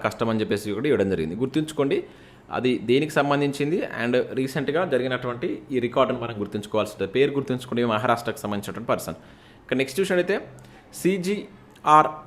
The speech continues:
ఆ, పర్యావరణ సంస్థ సభ్యులకు జాతీయ పురస్కారాలు అంటే ఇక్కడ చూడవచ్చు. So, ఢిల్లీకి చెందినటువంటి పౌర సంస్థ క్యాపిటల్ ఫౌండేషన్ సొసైటీ జాతీయ అవార్డులకు Council for Green Revolution, సీజీఆర్ను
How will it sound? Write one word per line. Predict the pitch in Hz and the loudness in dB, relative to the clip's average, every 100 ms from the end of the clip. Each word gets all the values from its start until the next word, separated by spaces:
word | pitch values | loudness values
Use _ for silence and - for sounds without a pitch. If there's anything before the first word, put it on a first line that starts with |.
| - - - - - - 147 | -20 -20 -20 -20 -20 -8 -4
ఆ, | 127 | 2
పర్యావరణ | 143 160 170 165 156 151 | 4 6 6 6 2 0
సంస్థ | 135 - 170 - - - | -2 2 0 0 -10 -4
సభ్యులకు | 135 127 135 135 185 | 0 4 4 4 6
జాతీయ | 135 143 151 | 6 6 4
పురస్కారాలు | 135 131 - 120 117 | 2 0 4 4 4
అంటే | 110 | 2
ఇక్కడ | 143 107 | 0 0
చూడవచ్చు. | 82 76 64 | -2 -4 -8
So, | - 120 | -8 -2
ఢిల్లీకి | 131 165 185 180 | 2 2 2 0
చెందినటువంటి | 160 156 151 151 147 | 2 2 2 0 4
పౌర | 139 147 | 4 4
సంస్థ | 143 135 165 185 - | 0 -2 -2 -4 4
క్యాపిటల్ | 139 139 165 156 | 4 6 2 2
ఫౌండేషన్ | 147 139 135 131 127 | 2 2 0 0 -4
సొసైటీ | 117 117 113 - - - - 104 | -2 0 2 0 -2 -14 -8 4
జాతీయ | 139 156 175 143 | 4 6 6 8
అవార్డులకు | 139 135 135 139 143 - - - - | 6 4 2 2 2 -2 -18 -2 2
Council | 156 175 185 175 | 2 2 -2 0
for | 160 143 101 | 2 2 0
Green | 127 165 156 | 0 2 4
Revolution, | 147 147 131 - 98 - 127 | 6 4 4 0 -4 -8 -10
సీజీఆర్ను | - 160 165 139 135 156 | -2 0 4 4 4 0